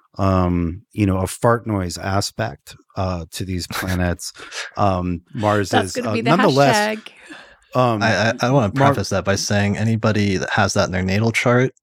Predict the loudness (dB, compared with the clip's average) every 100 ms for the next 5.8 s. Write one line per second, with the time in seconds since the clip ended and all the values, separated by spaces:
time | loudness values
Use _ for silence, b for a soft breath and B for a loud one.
0 | -4 0 2 0 -2 2 2 2 2 2
1 | 0 2 2 2 0 0 0 0 2 2
2 | 2 0 0 2 2 0 0 0 0 -2
3 | -4 -6 -10 -6 -2 -2 -2 -2 -2 -2
4 | 0 0 -2 b b b _ _ 0 2
5 | 2 0 -4 -6 -6 -6 -6